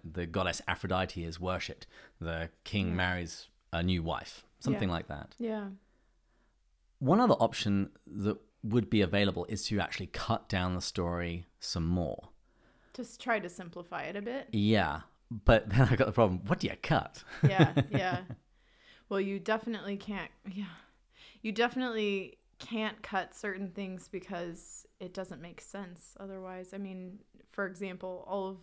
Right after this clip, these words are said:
Speaker 2: the interaction basically with Cupid and Psyche has to stay.
Speaker 1: Mm-hmm.
Speaker 2: And, uh, the, yeah. No, I don't know what you would cut,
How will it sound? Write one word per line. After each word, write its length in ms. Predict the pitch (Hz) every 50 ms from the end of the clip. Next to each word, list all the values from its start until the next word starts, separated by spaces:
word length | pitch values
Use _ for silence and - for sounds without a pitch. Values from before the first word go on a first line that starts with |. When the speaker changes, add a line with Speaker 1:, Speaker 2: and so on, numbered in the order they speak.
| -
Speaker 2:
the 200 | - 208 196 180 -
interaction 640 | 202 208 202 202 185 180 180 185 - - 208 190 180
basically 480 | 175 190 185 202 190 - 180 - 190 180
with 220 | 175 180 180 -
Cupid 280 | - - 196 190 - 180
and 140 | 180 180 175
Psyche 440 | 170 - 175 175 175 170 - 170 160
has 260 | 175 190 156 165 - -
to 80 | -
stay. 460 | 165 - - - 139 127 135 180 196 - -
Speaker 1:
Mm-hmm. 500 | 107 98 92 87 87 87 87 101 101 104 113 110 - -
Speaker 2:
And, 580 | 202 202 185 175 175 175 175 175 170 - - - - _ -
uh, 480 | 160 160 170 156 143 147 139 156 160 -
the, 140 | - 185 185 _ _ _ - 185 170 175 170 170 -
yeah. 240 | - 175 165 - - - -
No, 160 | 220 226 190
I 180 | 160 214 240 233
don't 220 | 240 247 240 226
know 100 | 220 202
what 200 | 190 175 160 143
you 100 | 156 160
would 140 | 147 151 -
cut, 240 | - - - 151